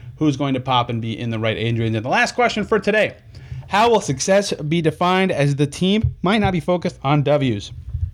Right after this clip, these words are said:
Given last year had plenty of close losses, that doesn't feel like the right benchmark." Agreed.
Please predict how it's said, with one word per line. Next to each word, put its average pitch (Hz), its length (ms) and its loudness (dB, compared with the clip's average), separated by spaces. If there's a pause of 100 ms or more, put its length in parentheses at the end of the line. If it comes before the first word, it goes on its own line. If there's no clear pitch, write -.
(400)
Given 131 220 2
last 131 220 2
year - 80 2
had - 60 -6
plenty 151 180 4
of 139 60 0
close 143 240 0
losses, 185 340 2
that 165 60 0
doesn't 151 200 2
feel 143 180 2
like 135 160 2
the 127 60 -2
right 127 160 2
benchmark." 123 440 0
Agreed. 240 560 2